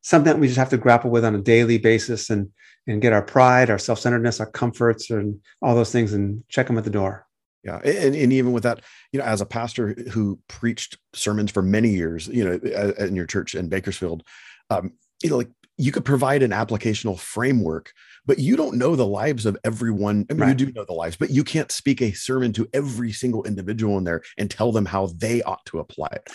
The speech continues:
Speaker 2: You
Speaker 1: Well,
Speaker 2: can give
Speaker 1: and
Speaker 2: them an umbrella. It's like this,
Speaker 1: Yeah,
Speaker 2: but
Speaker 1: you
Speaker 2: you don't know
Speaker 1: can't.
Speaker 2: what's going on with them on the way home or tonight.
Speaker 1: Because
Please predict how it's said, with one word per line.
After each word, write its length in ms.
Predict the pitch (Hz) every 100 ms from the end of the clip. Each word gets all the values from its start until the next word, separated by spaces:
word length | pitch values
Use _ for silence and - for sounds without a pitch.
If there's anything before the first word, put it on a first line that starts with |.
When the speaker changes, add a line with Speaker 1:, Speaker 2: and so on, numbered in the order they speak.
| - -
Speaker 2:
You 100 | 139
Speaker 1:
Well, 100 | 160
Speaker 2:
can 80 | 165
give 80 |
Speaker 1:
and 80 | 170
Speaker 2:
them 80 | 180
an 60 | 170
umbrella. 320 | - - -
It's 100 | -
like 220 | 135 123
this, 360 | 127 226 107 156
Speaker 1:
Yeah, 140 | 240
Speaker 2:
but 140 | 247 127
Speaker 1:
you 60 |
Speaker 2:
you 40 | 185
don't 80 |
know 60 | 233
Speaker 1:
can't. 160 | 226 -
Speaker 2:
what's 120 | -
going 200 | 170 135
on 140 | 117
with 100 | 101
them 140 | 82 98
on 60 |
the 60 | 98
way 140 | 90 98
home 280 | 92 101
or 180 | 120 98 -
tonight. 200 | - 110
Speaker 1:
Because 420 | 185 196 147 -